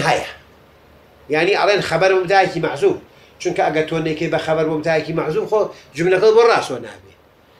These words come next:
پس مادام تەقدیرەن هەیە، کەواتە تەشبیهی بەلیغە. ويجعل الكلام خلواً عنه. ئە، بەڵێ، وە کەلامەکە بکرێ بە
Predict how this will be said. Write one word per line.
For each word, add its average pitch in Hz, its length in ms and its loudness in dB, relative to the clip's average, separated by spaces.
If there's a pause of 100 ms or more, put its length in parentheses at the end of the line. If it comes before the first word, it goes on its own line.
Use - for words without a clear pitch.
(200)
پس 202 180 2
مادام 220 360 2 (100)
تەقدیرەن 160 600 -4
هەیە، 196 220 0 (380)
کەواتە 160 300 0
تەشبیهی 160 360 2
بەلیغە. 123 400 -4 (1900)
ويجعل 170 720 2
الكلام 214 600 2
خلواً 165 460 4 (180)
عنه. 127 220 -4 (1300)
ئە، 151 500 4
بەڵێ، 160 260 4 (640)
وە 160 180 4
کەلامەکە 160 680 0 (160)
بکرێ 170 440 2 (140)
بە 156 100 2